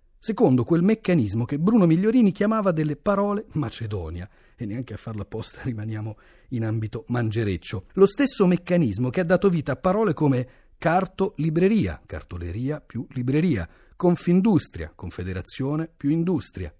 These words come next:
e cantautore, cantante e autore.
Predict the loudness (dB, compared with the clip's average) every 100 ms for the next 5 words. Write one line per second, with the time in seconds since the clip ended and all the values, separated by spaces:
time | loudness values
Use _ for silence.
0 | -12 -8 -4 -4 -2 -2 -2 -4 -6 -14
1 | _ -12 -12 -12 -16 -8 -8 -8 0 0
2 | 0 -4 -8 -8